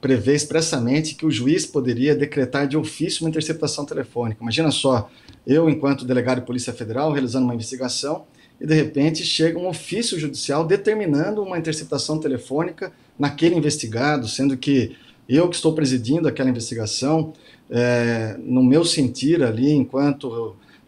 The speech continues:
é, responsável ali, enquanto representante do Estado de investigação, entendo que não é o caso uma interceptação telefônica, que ainda existem outras diligências ordinárias a serem realizadas. Então, são dispositivos que sempre foram muito criticados pela doutrina, que,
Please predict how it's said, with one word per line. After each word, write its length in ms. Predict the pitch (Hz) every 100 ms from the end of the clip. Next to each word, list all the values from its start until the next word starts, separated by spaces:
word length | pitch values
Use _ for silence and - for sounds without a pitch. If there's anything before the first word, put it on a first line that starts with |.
| -
é, 200 | 110 110
responsável 840 | 107 127 143 123 - 135 151 110 110
ali, 160 | 123
enquanto 680 | 127 127 131 131 131 117 - - - -
representante 840 | 139 156 139 139 113 151 196 131
do 80 | 123
Estado 360 | - 139 147
de 40 | 131
investigação, 540 | 120 123 113 - 170
entendo 260 | 170 180 175
que 80 |
não 140 | 196 180
é 40 |
o 100 | 180
caso 340 | 165 151 160 120
uma 80 |
interceptação 540 | 120 113 123 120 - 117
telefônica, 600 | 104 - 127 147 127 110
que 100 | 120
ainda 160 | 131
existem 380 | 123 107 135 117
outras 240 | 131 131 113
diligências 680 | 117 110 123 131 120 - - - _
ordinárias 560 | 120 131 117 117 143 117
a 20 |
serem 220 | 104 117
realizadas. 580 | 113 107 101 123 123 - - -
Então, 140 | - 160
são 140 | 196
dispositivos 480 | 170 185 160 160 147
que 120 | 147
sempre 320 | - 175 -
foram 540 | - - 151 147 131 101 - -
muito 260 | 127 202 -
criticados 580 | 175 - - 139 202 -
pela 220 | 143 123
doutrina, 480 | 113 107 120 160 143
que, 400 | - 131 120